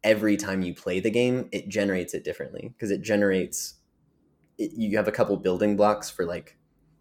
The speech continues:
uh, maybe a, an X or a straight path or a T area, and it knows, it just generates and builds out a new layout for a cave or something, kind, kind of Minecraft-esque.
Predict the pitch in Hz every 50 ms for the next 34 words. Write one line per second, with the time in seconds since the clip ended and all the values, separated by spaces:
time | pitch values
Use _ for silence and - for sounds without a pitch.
0 | _ _ - 101 95 98 101 95 107 117 - _ _ _ _ - 101 95 90 -
1 | 82 64 - - - 95 82 - - - - 87 85 - - 104 107 107 - -
2 | - - - - - - - 87 78 80 - - - - - 104 104 95 - -
3 | - 98 95 95 95 95 - - - - - 98 90 80 82 - - - - -
4 | 104 104 101 101 104 101 101 - - 107 104 107 110 117 117 120 123 120 120 -
5 | _ _ _ _ _ _ _ _ - 101 95 92 90 - - - 101 95 - 95
6 | 95 95 92 90 90 87 85 - - - - _ _ - - 104 - 104 95 -
7 | - _ _ _ _ _ _ - - 110 101 98 95 90 87 - 98 92 87 92
8 | 95 90 85 - 92 90 90 87 82 85 90 85 85 90 82 82 87 82 76 -
9 | - - 82 90 - - - 85 - - - - - - - - - - - -
10 | 139 127 - - 147 143 135 113 107 92 90 87 85 - 80 78 - - 78 71
11 | - - - -